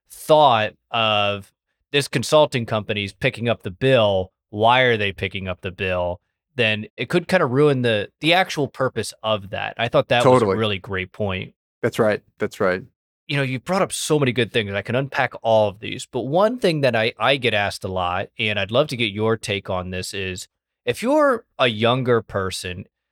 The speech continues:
Speaker 1: and you wanna start networking and you wanna start meeting people and building these relationships, you have no idea how to do it, probably are nervous, especially if you don't come from a sales background, or maybe you're not the biggest, the most outgoing or the loudest person in the room,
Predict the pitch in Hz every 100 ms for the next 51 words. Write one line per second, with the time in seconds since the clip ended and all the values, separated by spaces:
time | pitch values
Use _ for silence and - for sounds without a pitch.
0 | _ _ 139 147 165 175 180 - - 107
1 | 90 95 90 101 98 - 101 98 127 -
2 | 117 113 147 185 165 - 139 123 107 107
3 | 107 98 107 101 104 104 101 95 92 120
4 | 110 107 104 95 98 95 95 - 98 101
5 | 95 - _ - 117 101 101 117 143 139
6 | 117 107 101 98 92 95 101 - - 180
7 | 311 320 139 107 98 110 98 95 - 247
8 | - 202 - 139 110 - 117 107 107 101
9 | - 101 104 - 104 101 - 101 101 101
10 | 101 95 92 90 _ _ _ 113 131 143
11 | 135 123 117 107 92 113 110 101 - _
12 | _ _ 117 123 127 139 143 117 107 110
13 | 110 113 110 104 95 101 123 123 - 120
14 | 107 117 110 107 101 110 110 110 107